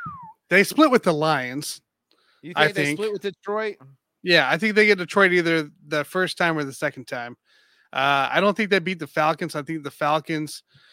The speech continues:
Speaker 1: um, kinda outrun 'em in a way. So I, I see the Falcons can beat those guys or beat the Bears. And then obviously none of the other guys I, I have confidence in outside of the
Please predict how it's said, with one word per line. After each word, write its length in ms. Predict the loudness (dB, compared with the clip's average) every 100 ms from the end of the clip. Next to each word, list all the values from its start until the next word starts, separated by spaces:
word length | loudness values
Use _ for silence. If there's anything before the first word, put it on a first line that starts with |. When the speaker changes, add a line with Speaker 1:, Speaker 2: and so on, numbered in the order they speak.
| _ -4
Speaker 1:
um, 420 | -2 -2 -4 -10 -10
kinda 180 | -6 -6
outrun 420 | -6 -8 -4 -4
'em 200 | -4 -8 _ _ _ _ _ _ _
in 140 | -4 -2
a 60 |
way. 300 | 0 0 -2
So 340 | -6 -2 -2 0
I, 320 | -4 -4 -6
I 40 | -6
see 140 | -6
the 120 | -8
Falcons 340 | -4 -4 -6 -12
can 140 | -12
beat 220 | -12 -10
those 180 | -8 -6
guys 260 | -6 -6 -6
or 180 | -10 -12 -14
beat 220 | -12 -12
the 220 | -14 -14 -14
Bears. 420 | -12 -10 -10 -12 _ _ _ _ -20 _ -8
And 120 | -4
then 100 | -2
obviously 380 | -2 -4 -6 -6
none 100 | -6
of 60 |
the 100 | -4
other 140 | -6 -6
guys 280 | -8 -8
I, 180 | -10 -10 -8
I 100 | -8
have 220 | -8 -12
confidence 460 | -14 -14 -16 -16 -14
in 220 | -14 -10 -8
outside 280 | -6 -6
of 100 | -8
the 120 | -10